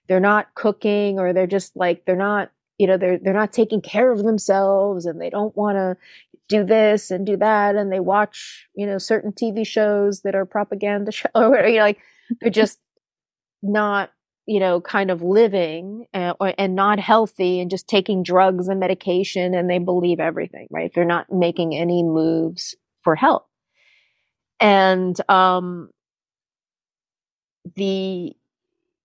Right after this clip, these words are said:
you know, the, it, even though they can s-, witness what's going on with their parents, or let's say elderly relatives of how they not take care of themselves.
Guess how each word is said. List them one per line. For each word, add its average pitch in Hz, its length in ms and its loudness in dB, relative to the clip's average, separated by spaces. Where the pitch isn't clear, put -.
you 202 80 0
know, 196 180 4
the, 190 300 -2
it, 247 240 2
even 220 240 0
though 226 160 4
they 170 480 2
can 247 460 -4
s-, - 100 -16
witness 180 800 -2
what's 165 220 -2
going 185 420 2
on 175 340 -2
with 165 220 -2
their 180 240 4
parents, 170 920 -6
or 165 220 4
let's 160 240 2
say 156 300 -2
elderly 160 540 0
relatives - 880 -6
of 170 160 0
how - 240 0
they 160 260 0
not - 220 -4
take 147 200 -2
care - 200 -4
of - 100 -8
themselves. - 640 -6